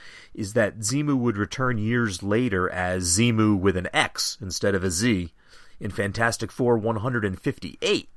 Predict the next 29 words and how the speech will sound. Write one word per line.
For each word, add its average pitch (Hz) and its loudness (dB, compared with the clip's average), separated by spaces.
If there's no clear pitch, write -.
He 92 -6
escaped - -2
and 87 -6
again 101 0
rose 101 2
to 104 -4
power. 90 2
This 101 0
time 98 -2
he 95 -4
can't, 101 -10
comes 107 -2
to - -6
Earth 107 2
and 95 -4
overpowers 117 2
the 110 0
Inhumans, 107 -2
the 101 -8
royal 117 4
family 127 0
on 98 2
Attilan. 98 0
He - -4
wants 95 0
to 101 -6
force 120 -2
Black - -4
Bolt 85 -6